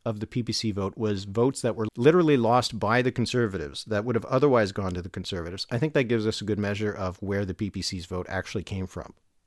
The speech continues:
Yes, a lot of it was from the Conservatives, but a lot of those people might have already been lost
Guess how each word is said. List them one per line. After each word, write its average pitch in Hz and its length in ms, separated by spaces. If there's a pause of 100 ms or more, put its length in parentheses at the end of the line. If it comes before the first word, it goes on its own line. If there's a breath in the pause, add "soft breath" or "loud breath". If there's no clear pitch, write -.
(120)
Yes, 113 320
a 117 80
lot 107 220
of 101 80
it 104 100
was 131 240
from 156 140
the 147 60
Conservatives, 135 640 (920 loud breath)
but 135 120
a 139 60
lot 156 140
of 143 80
those 143 120
people 123 220
might 120 180
have 117 100
already 113 260
been 104 180
lost 104 400